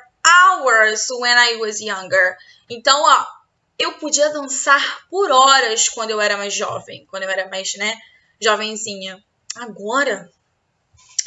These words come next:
eu fico cansada com tudo, eu preciso de uma cadeira para sentar nas festas, beleza? Então, aqui você tá falando do passado, porque quando você era jovem,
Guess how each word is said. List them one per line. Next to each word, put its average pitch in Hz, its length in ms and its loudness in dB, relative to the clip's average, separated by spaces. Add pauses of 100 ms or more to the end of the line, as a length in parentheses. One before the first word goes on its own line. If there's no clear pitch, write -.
eu 240 120 4
fico - 260 -14
cansada 339 460 -2
com 480 180 -12
tudo, - 300 4
eu - 80 -10
preciso - 380 -8
de 403 100 -2
uma 466 140 -4
cadeira 480 340 2
para 208 180 2
sentar 185 520 -4
nas 123 160 -2
festas, - 560 -6 (500)
beleza? 294 540 2 (320)
Então, 330 340 2 (140)
aqui 381 400 2
você - 160 -6
tá 233 100 -6
falando 220 280 -2
do 233 140 -4
passado, 254 580 2
porque 220 180 -18
quando 247 260 -8
você 302 300 -2
era 381 400 2
jovem, 370 800 2